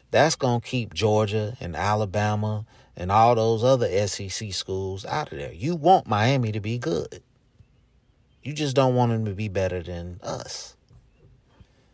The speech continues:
And, um, I, I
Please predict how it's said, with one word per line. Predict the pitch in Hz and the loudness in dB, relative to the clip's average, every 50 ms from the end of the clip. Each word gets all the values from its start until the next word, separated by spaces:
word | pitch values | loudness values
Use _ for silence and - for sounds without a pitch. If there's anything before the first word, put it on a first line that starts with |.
| _ _ _ _ | _ _ _ _
And, | - 92 92 92 92 92 90 | -12 -10 -8 -8 -8 -8 -8
um, | 92 87 85 85 87 90 85 85 92 104 - _ _ _ _ _ _ _ _ _ _ _ _ _ _ _ _ _ _ _ _ _ _ _ _ _ _ _ _ _ _ _ _ _ _ _ _ _ _ _ _ _ _ _ _ _ _ _ _ _ _ _ _ _ _ _ _ _ _ _ _ _ _ _ _ - - - - | -8 -8 -8 -8 -10 -12 -14 -16 -18 -20 -20 _ _ _ _ _ _ _ _ _ _ _ _ _ _ _ _ _ _ _ _ _ _ _ _ _ _ _ _ _ _ _ _ _ _ _ _ _ _ _ _ _ _ _ _ _ _ _ _ _ _ _ _ _ _ _ _ _ _ _ _ _ _ _ _ -12 -10 -6 -4
I, | 92 98 82 82 | -4 -2 -2 -2
I | 113 | -4